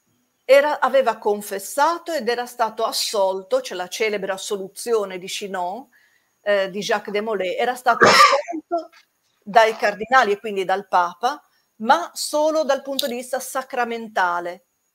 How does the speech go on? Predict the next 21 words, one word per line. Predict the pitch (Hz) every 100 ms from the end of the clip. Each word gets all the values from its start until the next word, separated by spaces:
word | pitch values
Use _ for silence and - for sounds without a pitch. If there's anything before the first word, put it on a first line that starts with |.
| _
cioè | - 240 240 254
come | 262 254
sacramento | 254 240 254 240 208 226 226
dell'assoluzione, | 202 190 - 190 185 - 294 202 180 196 _ _ _ -
non | 233 349 330 214 208
dal | 208 202
punto | 214 208
di | 202
vista | 196 202 - 185
giuridico. | 196 196 185 180 180 185 180 _ _ _ _
La | 214 214
sua, | 214 - 330 311 -
eh, | 214 208 196 190 _ _ 190 190 -
la | 202 190
sua | - 254 240
sentenza | 240 269 262 254 240 190 190 202
dal | 180 180
punto | 202 196
di | 220
vista | 226 233
giuridico | 277 269 254 262 - 311